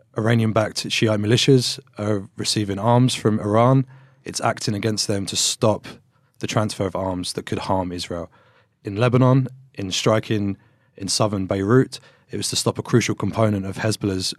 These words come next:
missile technology that could improve the performance of its arsenal. And in Syria, as it has done since two thousand and twelve, it's to stop Iranian proxies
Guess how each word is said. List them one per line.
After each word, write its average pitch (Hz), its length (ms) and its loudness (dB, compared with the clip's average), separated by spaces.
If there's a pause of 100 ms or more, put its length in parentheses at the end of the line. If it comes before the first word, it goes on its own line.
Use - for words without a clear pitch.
missile 101 440 -2
technology 95 640 -4 (240)
that - 80 -10
could - 100 -6
improve 101 300 -2
the 95 80 -8
performance 101 440 -4
of 98 60 -8
its 90 120 -10
arsenal. 98 460 -4 (200)
And 98 360 -4 (360)
in 107 120 -2
Syria, 101 540 4 (640)
as 107 100 -2
it 104 80 0
has 101 160 0
done 104 200 2
since - 180 -2
two 104 120 0
thousand 98 280 0
and 92 80 -4
twelve, 120 500 4
it's 107 240 -6
to 107 60 -6
stop 98 360 -2 (540)
Iranian 101 640 -2 (240)
proxies - 640 -4